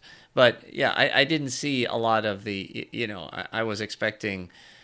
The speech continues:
uh, more of the old kinda Star Trek cliches with the, uh, the outfits and stuff. And, you know, the first episode, y-, you see the mini skirts and the skants, and you go, "Oh, okay." And then you see the scant on the guy, and you go, "Okay."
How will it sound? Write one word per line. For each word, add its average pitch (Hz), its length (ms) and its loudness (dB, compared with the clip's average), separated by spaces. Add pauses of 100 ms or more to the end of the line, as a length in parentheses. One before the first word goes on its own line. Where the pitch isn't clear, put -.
(240)
uh, - 240 -8
more 135 380 4
of 113 120 4
the 113 160 2
old 113 240 2
kinda 107 380 0
Star 113 320 0
Trek 110 400 -2
cliches 117 760 2
with 107 280 -6
the, 101 320 -4
uh, 95 180 -6 (500)
the 113 160 4
outfits 117 460 0
and 110 80 -10
stuff. - 380 0
And, 107 280 -4
you 160 200 -2
know, 110 80 -2
the 107 120 -2
first 143 340 -2
episode, 92 640 -4 (320)
y-, - 60 -10
you 123 240 -6
see 117 200 -2
the 110 120 -4
mini 107 240 0
skirts 107 480 0
and 104 100 -8
the 101 60 -8
skants, 107 440 -4
and 107 120 -8
you 107 80 -6
go, 110 180 -2
"Oh, 160 240 -2
okay." 104 380 -2
And 110 80 -8
then 113 100 -6
you 107 60 -4
see 113 160 -6
the 104 100 -8
scant 110 380 -4
on 104 120 -4
the 98 80 -6
guy, 107 220 0
and 104 80 -2
you 101 80 -8
go, 101 280 -6
"Okay." 127 840 -2